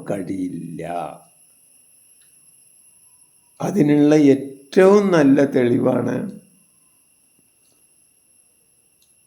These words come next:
നമ്മളെ ഇന്ത്യയിലെ വിപ്ലവ പ്രസ്ഥാനങ്ങൾ. അതൊക്കെ പലതും പുറമെന്ന് കൊണ്ടുവന്നതാ. അതുകൊണ്ടാണ്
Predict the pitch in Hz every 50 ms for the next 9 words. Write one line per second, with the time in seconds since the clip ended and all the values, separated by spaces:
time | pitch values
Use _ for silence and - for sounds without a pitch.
0 | _ _ _ _ _ _ _ _ _ _ _ - 147 147 151 139 143 143 143 131
1 | 131 139 151 - - - - - - 127 139 135 131 139 151 147 139 120 117 104
2 | - - - - - - - - _ _ _ _ _ _ _ _ _ _ _ _
3 | _ _ 160 - - - - - 220 233 156 131 - - - - - - - -
4 | 127 113 - - 113 107 110 110 107 - - _ _ _ _ _ _ _ _ _
5 | _ _ _ _ _ _ _ _ _ _ _ _ _ _ _ _ _ _ _ _
6 | _ - 151 151 151 - - - 220 220 - - - 185 165 127 127 139 139 135
7 | 151 160 156 135 117 104 - - - _ _ 170 - - 107 110 113 117 120 120
8 | 120 127 135 123 120 120 107 - 104 98 95 95 95 95 95 101 - - - _
9 | _ _ _ _ _ _ _ _ _ _ _ _ _ _ _ _ _ _ _ _
10 | _ _ _ _ _ _ _ _ _ _ _ _ _ _ _ _ - 202 208 202
11 | 247 165 175 185 185 185 196 180 156 147 147 147